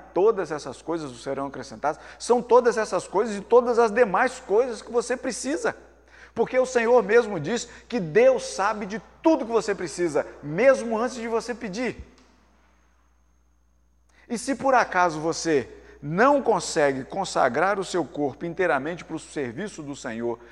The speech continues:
e é preciso as relações aí, é, é, é, é, de, de, de hormônios aí, falem alto pro sexo oposto, busque o Senhor em primeiro lugar.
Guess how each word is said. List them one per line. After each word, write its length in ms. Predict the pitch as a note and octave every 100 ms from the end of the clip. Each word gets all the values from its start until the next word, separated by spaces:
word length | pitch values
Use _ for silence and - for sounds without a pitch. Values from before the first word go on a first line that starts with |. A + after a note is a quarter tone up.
| - -
e 160 | D3
é 100 | G3+
preciso 640 | A3 D#3 - D3 D3 A#2 - - -
as 200 | C#3 A#2
relações 760 | D#3+ D#3+ - - E3+ G3 F3+ C#3+
aí, 320 | C#3+ C3+ - - - _
é, 260 | - - C3
é, 840 | - C3 B2 B2 A#2+ A#2 A#2 A2
é, 20 |
é, 40 | A2
de, 260 | A2 B2+
de, 240 | A2 A#2+ A#2
de 120 | D3
hormônios 800 | D3 - C#3 E3+ F#3+ D#3 B2 A#2+
aí, 300 | B2 A2+ G2 - - _ _
falem 600 | - - F3 F3+ E3 D3
alto 560 | D3 E3+ F3+ - D3 A#2+ - - -
pro 160 | D3
sexo 420 | C3 D3+ D3 - C3+
oposto, 520 | E3+ A3+ - - - - _ _ _ _ _ -
busque 460 | D3+ D4+ D#4 D#4
o 40 | C4
Senhor 340 | A#3+ A#3+ A#3
em 100 | A3
primeiro 320 | G3 F#3+ F#3
lugar. 400 | E3+ C3 B2 G#2+